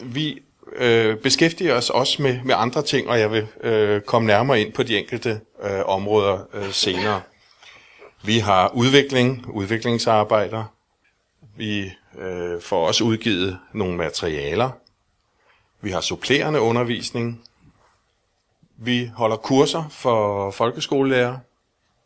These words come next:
som er interesseret i at, øh, vide mere om, om, øh, ordblindeundervisning.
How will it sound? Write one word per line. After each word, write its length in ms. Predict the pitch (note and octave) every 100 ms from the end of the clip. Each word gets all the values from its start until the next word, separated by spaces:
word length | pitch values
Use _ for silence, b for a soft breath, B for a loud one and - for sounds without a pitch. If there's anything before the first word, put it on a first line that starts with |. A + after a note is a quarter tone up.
| _ _ _ _ _ _ _ _ _ _ -
som 260 | - G#2+
er 60 | G#2
interesseret 720 | F#2+ G2+ G2+ A#2+ G#2+ A2+ G#2+
i 120 | G2+
at, 180 | F2 D#2+ - - -
øh, 240 | G#2 F#2+ F#2+
vide 160 | C3
mere 160 | C#3 A#2+
om, 240 | A#2+ G2+
om, 300 | A2 G#2 G#2
øh, 140 | G2+ F#2
ordblindeundervisning. 1080 | A2 A#2 B2 A2+ A2 A2 - - A#2 A#2